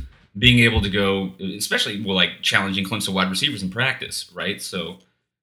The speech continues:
you have that aspect of it, but you want those physical corners that can go up against big, strong wide receivers. We talk about A J Terrell and his lack of physical ability shown in the spring game.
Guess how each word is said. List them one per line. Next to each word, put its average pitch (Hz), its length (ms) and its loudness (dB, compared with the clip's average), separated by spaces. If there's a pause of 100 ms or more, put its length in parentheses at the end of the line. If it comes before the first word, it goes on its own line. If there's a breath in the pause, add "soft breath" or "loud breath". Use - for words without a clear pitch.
(240)
you 107 120 -10
have 107 140 0
that 120 320 2
aspect 87 460 0
of 87 140 -2
it, 98 200 -4
but 101 340 -2
you 120 180 -8
want 147 220 -4
those 113 240 -2
physical 131 340 -2
corners 98 520 -4
that 95 100 0
can 92 160 -4
go 98 180 0
up 120 160 -2
against 110 380 -2
big, 98 140 0
strong 101 260 -2
wide 95 220 2
receivers. 113 440 -4
We 95 60 -12
talk 82 220 -10
about 87 180 -8
A 90 60 -4
J 90 160 -6
Terrell 127 320 -2
and 95 140 0
his 104 320 -10
lack 82 240 -4
of - 120 -10
physical 90 420 -8
ability 87 440 -8
shown 87 300 -6
in 80 120 -8
the - 60 -12
spring 151 340 -6
game. 85 360 -6